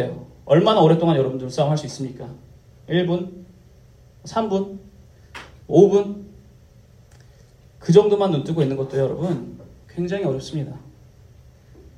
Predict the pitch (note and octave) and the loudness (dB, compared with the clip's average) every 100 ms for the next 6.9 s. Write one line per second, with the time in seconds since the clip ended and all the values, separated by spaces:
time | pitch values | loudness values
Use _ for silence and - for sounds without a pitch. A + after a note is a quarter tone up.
0 | - - - - - - - B3 A#3 G3 | -20 -20 -20 -20 -20 -20 0 2 4 4
1 | D3+ E3+ - D#3 D3 B2+ C#3+ B2+ - - | 4 2 -2 -4 -2 -2 -2 -4 -8 -14
2 | - - _ - - - G3+ G#3+ G#3 D#3+ | -16 -20 _ -20 -20 -4 4 4 6 2
3 | F#3 D3 F#3 F3 - D#3 C#3 F#3 E3 - | 2 4 4 6 4 4 2 2 2 -2
4 | - - - - - D#3 F3+ F#3 - - | -12 -20 -20 -20 -4 0 2 2 0 -8
5 | - - D3+ G3 F#3+ E3+ D3 A3+ - F#3+ | -16 4 6 8 6 4 -2 -6 -4 4
6 | C#3 - - C#3+ D3+ - F#3+ A3+ - | 4 4 0 2 2 2 -2 -2 -12